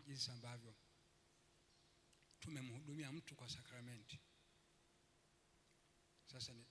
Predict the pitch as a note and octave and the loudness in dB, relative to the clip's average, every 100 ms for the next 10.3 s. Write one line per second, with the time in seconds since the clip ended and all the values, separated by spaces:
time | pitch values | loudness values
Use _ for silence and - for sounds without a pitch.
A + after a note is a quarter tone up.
0 | C3 A#2+ D#3+ B2+ D3 D3 C3 C3 C3 D3+ | -2 4 4 4 4 4 4 2 2 2
1 | A#2+ A2+ - G#2+ G2 - - - - - | 0 -2 -4 -4 -4 -8 -12 -18 -18 -18
2 | - - - - - - - - - - | -20 -20 -20 -20 -20 -20 -20 -20 -18 -18
3 | - - - - F3 D#3+ F3+ F3 E3+ D3+ | -18 -18 -14 2 4 6 6 4 6 4
4 | D#3+ G3 E3 D3 C#3+ C#3 E3 C#3 B2 C3 | 4 2 2 2 2 2 0 4 4 4
5 | C3+ D#3 C#3+ A#2 - - F#3+ C3 - - | 0 2 2 6 12 12 12 10 -2 -10
6 | - - - - C#3+ C#3 C3 B2 G#2+ - | -14 -16 -8 0 2 4 2 -2 -4 -14
7 | - - - - - - - - - - | -16 -18 -18 -18 -20 -20 -20 -20 -20 -20
8 | - - - - - - - - E3+ F#3+ | -20 -18 -18 -18 -18 -18 -14 0 2 4
9 | G#3 D#3+ C#3+ D#3+ F3+ D#3+ D3 F3+ E3 C#3+ | 4 2 2 0 -2 -4 -4 -4 -2 -2
10 | B2+ B2 - | -2 -2 -4